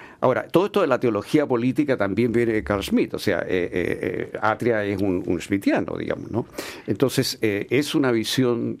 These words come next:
eh, que, que está muy emparentada con, con, con la visión nazi del poder, ¿no es cierto?, que termina encarnando un caudillo para Carl Schmitt, ¿no? Eh, del poder, digamos, soberano en el pueblo,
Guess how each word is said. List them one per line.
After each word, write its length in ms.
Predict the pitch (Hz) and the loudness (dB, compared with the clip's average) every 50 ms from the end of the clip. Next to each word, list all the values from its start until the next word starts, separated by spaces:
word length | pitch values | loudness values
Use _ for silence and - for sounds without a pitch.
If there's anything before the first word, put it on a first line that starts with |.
| - - - | -12 -10 -6
eh, 320 | 110 95 90 90 90 90 - - - | -4 -4 -2 -4 -4 -6 -8 -10 -8
que, 160 | - 95 95 | -8 -8 -8
que 120 | - - 92 | -6 -8 -8
está 220 | - - 110 95 | -4 -2 -2 0
muy 240 | 101 104 127 156 156 | 2 0 2 2 0
emparentada 720 | 147 - - 107 95 95 - - - 113 98 98 110 107 | -2 -2 -2 -2 -2 -2 -6 -4 -4 -2 0 0 -2 -2
con, 300 | 101 98 95 92 90 87 | -2 -2 -2 -2 -4 -6
con, 340 | 90 - - - - - 95 | -8 -10 -8 -6 -6 -6 -6
con 220 | 92 - 95 87 | -4 -4 -4 -2
la 80 | 87 87 | -2 -2
visión 440 | 85 85 - - - 113 107 107 104 | -2 -2 -2 0 0 0 0 0 0
nazi 380 | 110 139 143 127 - - 123 | 0 0 0 0 0 0 0
del 160 | 101 98 92 90 | 0 -2 -4 -6
poder, 540 | - - 95 95 107 113 117 117 - - | -2 0 0 2 2 2 0 0 -2 -6
¿no 60 | - 95 | -8 -8
es 60 | - | -6
cierto?, 320 | - 110 - - - 113 | -6 -8 -4 -2 -2 -2
que 120 | - 98 85 | -2 -2 -2
termina 360 | 95 85 - 92 101 101 110 | -2 -2 0 0 0 0 0
encarnando 720 | 110 - - 95 - 90 90 - - 101 98 104 104 104 107 | -2 0 -2 0 0 -2 -4 -2 -2 0 0 0 0 -2 -2
un 60 | 113 | -2
caudillo 560 | - 95 92 104 135 214 180 113 92 92 85 | -2 -2 0 0 0 0 0 0 0 -2 -2
para 220 | - 90 82 82 | -2 -2 -2 -2
Carl 180 | 82 - - - | -4 -4 -6 -6
Schmitt, 360 | - - - 50 - - - | -4 -4 -6 -6 -6 -6 -8
¿no? 160 | - - - - - - - - - - - - - - - | -8 -8 -8 -8 -12 -16 -16 -14 -14 -14 -14 -16 -16 -10 -6
Eh, 140 | - 95 92 | -4 -2 -2
del 160 | 92 98 98 | -2 -2 -2
poder, 400 | - - 92 98 104 104 107 101 - - - - _ - _ | -2 0 0 0 0 0 -2 -4 -6 -10 -16 -20 _ -20 _
digamos, 380 | - - - - 85 90 90 - | -18 -14 -8 -6 -6 -6 -4 -2
soberano 440 | - 104 92 95 98 98 110 120 123 | -2 0 2 2 2 2 2 2 0
en 60 | 117 | 0
el 100 | 101 - | -2 -2
pueblo, 560 | - - 139 131 120 104 92 98 113 113 - | 0 2 2 2 2 0 0 -2 -2 -2 -2